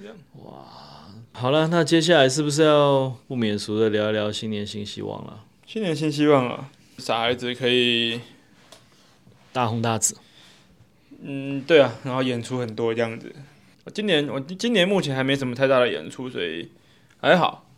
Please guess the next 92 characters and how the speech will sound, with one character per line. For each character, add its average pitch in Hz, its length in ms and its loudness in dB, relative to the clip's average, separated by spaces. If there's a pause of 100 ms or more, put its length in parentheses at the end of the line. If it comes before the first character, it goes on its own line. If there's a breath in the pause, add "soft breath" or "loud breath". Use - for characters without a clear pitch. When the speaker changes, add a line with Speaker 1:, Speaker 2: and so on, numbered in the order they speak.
Speaker 1:
主 120 140 -6
要 143 160 8
是 147 260 2
忙 123 240 -4
傻 110 180 -4
孩 92 140 -2
子 - 140 -14
吧。 - 120 -10 (320)
Speaker 2:
哦， 101 260 0
对， 107 200 2
因 123 120 2
为 135 60 6
我 123 80 8
们 101 220 2
今 117 180 2
年 101 280 4
好 98 200 -6
像 117 220 -2
有 101 140 2
安 110 240 0
排 101 160 0
了 101 100 2
一 107 120 2
些 107 460 2
想 101 220 -4
要 101 80 -2
做 107 220 0
的 107 60 2
事 104 200 0
情， 101 280 -6
所 107 200 -2
以 104 140 -4 (400 loud breath)
基 160 160 6
本 127 100 6
上 127 160 2
那 135 60 2
些 135 80 4
排 117 180 0
下 107 100 2
去 107 200 -2
也 104 160 0
是 120 120 -4
挺 113 200 -8
忙 92 260 -10
的 95 140 -8
吼。 95 160 -10
Speaker 1:
对 95 80 0
啊， 85 200 -2
然 82 140 -8
后 117 160 0
也 107 160 -2
是 139 160 -4
有 127 80 0
一 120 60 -4
些 127 120 -2
邀 117 240 4
约 113 200 0
啦， 110 320 -4
反 110 120 -10
正 117 200 -8
这 120 120 -6
个 87 540 -8
我 156 100 4
也 147 60 6
不 127 120 -2
知 127 100 -2
道 139 200 6
这 135 160 -2
个 113 360 -2
Podcast 123 480 -2
出 131 120 -4
来 120 60 2
的 113 100 -4
时 113 100 -8
候 117 120 -2
是 117 120 -10
不 117 60 -8
是 123 60 -2
公 110 260 -6
布 110 180 -8
了， 73 80 -4
反 - 120 -12
正 113 100 -10
大 113 140 -4
家 92 80 -2
就 107 80 -2
自 87 160 -8
己 71 80 -4
期 - 220 -8
待 76 200 -4
一 - 60 -12
下。 - 80 -12